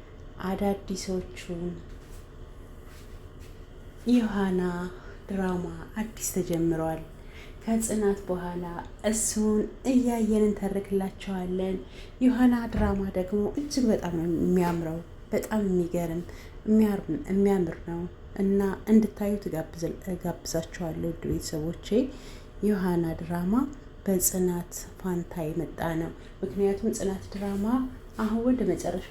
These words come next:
ላይ እየደረሰ ስለሆነ ማለቁ አይቀርም። ጽናት ድራማ ሲያልቅ ደግሞ እንዳይደብረን ዮሃና ድራማን ይዘንላችሁ መተናል። ውድ የቻናላችሁ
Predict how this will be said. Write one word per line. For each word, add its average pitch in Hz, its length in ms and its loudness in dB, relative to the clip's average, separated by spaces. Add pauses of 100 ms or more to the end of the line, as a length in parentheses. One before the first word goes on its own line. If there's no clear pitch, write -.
ላይ 180 140 -2
እየደረሰ 180 540 0
ስለሆነ 196 500 0
ማለቁ 165 400 -2
አይቀርም። 170 520 -2 (480)
ጽናት 254 520 6
ድራማ 196 440 0
ሲያልቅ 185 460 -2
ደግሞ 180 300 -2 (580)
እንዳይደብረን 185 920 2 (460)
ዮሃና 208 460 0
ድራማን 160 480 -4 (340)
ይዘንላችሁ 214 720 6
መተናል። 156 680 -2 (360)
ውድ 247 200 2
የቻናላችሁ 165 720 0